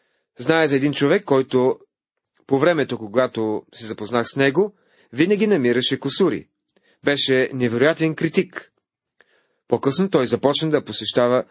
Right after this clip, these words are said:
курс за изучаване на Библията. Той носеше своята Библия редовно, водеше си бележки и за десет години той израсна много.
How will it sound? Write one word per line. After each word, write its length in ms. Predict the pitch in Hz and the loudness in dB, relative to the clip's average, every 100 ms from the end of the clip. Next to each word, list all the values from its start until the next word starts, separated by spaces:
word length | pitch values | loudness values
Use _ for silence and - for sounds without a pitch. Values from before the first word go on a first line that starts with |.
| _ _ | _ _
курс 220 | - 170 190 - | -2 0 0 -4
за 180 | 120 131 | -2 -2
изучаване 520 | 117 117 139 131 120 | -2 0 2 2 0
на 100 | 113 | 0
Библията. 540 | 107 151 95 92 - - _ _ _ _ _ _ _ _ _ _ _ _ _ _ _ _ - _ _ | 0 -2 0 -4 -4 -12 _ _ _ _ _ _ _ _ _ _ _ _ _ _ _ _ -20 _ _
Той 340 | 151 147 151 151 _ _ _ _ _ _ _ _ - | 0 2 0 -2 _ _ _ _ _ _ _ _ -4
носеше 600 | 127 131 117 - 117 - | 0 0 -2 -2 0 0
своята 400 | - 110 104 104 | -4 -4 -2 -2
Библия 360 | 104 131 127 139 | -2 0 2 0
редовно, 480 | 139 156 151 190 147 | 2 0 2 -2 2
водеше 360 | 113 120 127 | 0 0 -4
си 140 | 120 127 | -4 0
бележки 560 | 143 156 160 208 220 - _ _ _ _ _ _ _ | 2 2 0 -4 -6 -10 _ _ _ _ _ _ _
и 380 | 147 147 139 - | 2 4 2 0
за 220 | 120 120 | -2 0
десет 280 | 117 214 240 | 0 0 -2
години 580 | 214 135 120 120 160 - _ _ _ _ _ _ _ _ _ _ | -2 0 0 0 -2 -6 _ _ _ _ _ _ _ _ _ _
той 120 | 131 127 | 2 2
израсна 580 | 120 139 - 127 123 | 2 0 0 -2 -2
много. 460 | 107 135 151 - - | 0 0 -2 -4 -16